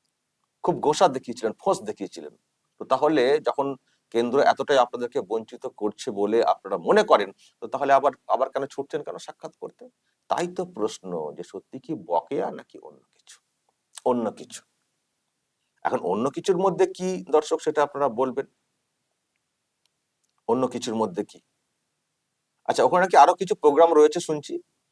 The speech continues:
পার্টি অফিস উদ্বোধন করা হবে, আরো কি সব করা হবে, একাধিক কর্মসূচি। তারপরে তো জা-, জানেন তো, যখন যান, এমন ভাবে প্রচার করা হয় যেন আগামী দিনের, আ-,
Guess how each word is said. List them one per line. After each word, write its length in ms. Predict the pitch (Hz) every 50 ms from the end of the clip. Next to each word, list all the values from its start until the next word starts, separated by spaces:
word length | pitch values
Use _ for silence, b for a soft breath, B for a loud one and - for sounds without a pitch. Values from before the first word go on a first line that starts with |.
| _ _ _
পার্টি 240 | - - - 190 196
অফিস 260 | 226 - 151 139 -
উদ্বোধন 360 | - 127 120 127 131 135 135 127
করা 200 | 123 127 127 127
হবে, 200 | 131 123 127 131
আরো 180 | 117 117 120
কি 120 | - - -
সব 120 | - 123
করা 200 | - 117 113 113
হবে, 200 | 117 110 127 147
একাধিক 400 | 151 - - - 104 95 113 -
কর্মসূচি। 500 | - 98 98 101 - - 104 - - 90 - _ _ _ _ _ _ _ _ _ _
তারপরে 280 | - 147 143 160 156
তো 80 | 151 156
জা-, 240 | 135 - - 123 113
জানেন 240 | 123 123 147 147 139
তো, 80 | 120 110
যখন 280 | 120 120 - 135 120
যান, 300 | 110 127 123 127 131 131 _
এমন 220 | - 107 123 135 131
ভাবে 140 | 131 135 131 -
প্রচার 220 | 127 113 143 131
করা 160 | - 123 131
হয় 120 | 135 127 113
যেন 120 | 113 123 120 104 - _ _ _ _ _ _ _ _ _ _ _ _ _ _ _ _ _ _ _ _
আগামী 280 | - 123 123 131 127 123
দিনের, 180 | 120 123 127 123 - _ -
আ-, 120 | 92 98